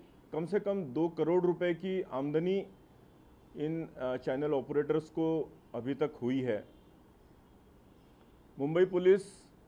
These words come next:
महिलाओं की सुरक्षितता को लेकर हमेशा कटिबद्ध है,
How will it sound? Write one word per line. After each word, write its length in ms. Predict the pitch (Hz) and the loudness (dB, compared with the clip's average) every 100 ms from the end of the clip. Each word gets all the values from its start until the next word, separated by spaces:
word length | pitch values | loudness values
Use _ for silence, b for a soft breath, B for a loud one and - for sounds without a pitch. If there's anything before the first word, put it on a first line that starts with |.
| - - | -20 -8
महिलाओं 460 | 127 139 156 165 175 | -2 0 2 2 2
की 160 | 175 | -4
सुरक्षितता 680 | 175 160 151 151 165 170 160 | -4 0 0 0 -6 -2 0
को 160 | 160 160 | 0 0
लेकर 340 | 151 151 156 | 0 0 -2
हमेशा 440 | 135 131 156 160 151 | -2 -4 -4 -2 -4
कटिबद्ध 520 | 135 123 143 147 147 | -4 -6 -2 0 0
है, 340 | 147 151 156 | 0 0 -2